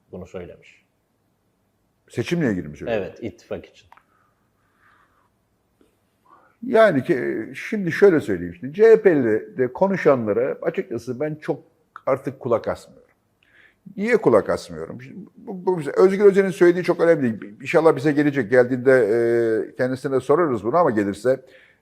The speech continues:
Speaker 2: E, ben mesela şeye daha çok takıldım. Nevşin Mengü'nün programına katılmış şey. E, onunla bir röportaj yapmış Atilla Kart. Ve işte bu meşhur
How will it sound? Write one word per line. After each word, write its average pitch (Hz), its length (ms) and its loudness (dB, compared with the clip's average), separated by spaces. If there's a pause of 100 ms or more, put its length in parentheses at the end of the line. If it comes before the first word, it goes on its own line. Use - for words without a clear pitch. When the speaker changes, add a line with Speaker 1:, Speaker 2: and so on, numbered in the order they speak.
(140)
Speaker 2:
E, 98 280 -6 (600)
ben 196 100 6
mesela 214 220 4
şeye 196 200 6
daha 185 120 6
çok 151 160 -2
takıldım. 90 460 -4
Nevşin 156 280 0
Mengü'nün 170 300 0
programına 156 360 2
katılmış 92 420 -4
şey. 120 180 -4
E, 101 840 -4
onunla 123 340 -2
bir 113 40 -2
röportaj 117 500 0
yapmış - 380 -6 (720)
Atilla 120 360 -2
Kart. - 360 -4 (480)
Ve 185 360 6 (140)
işte 143 280 -6
bu 156 200 4
meşhur 156 1080 4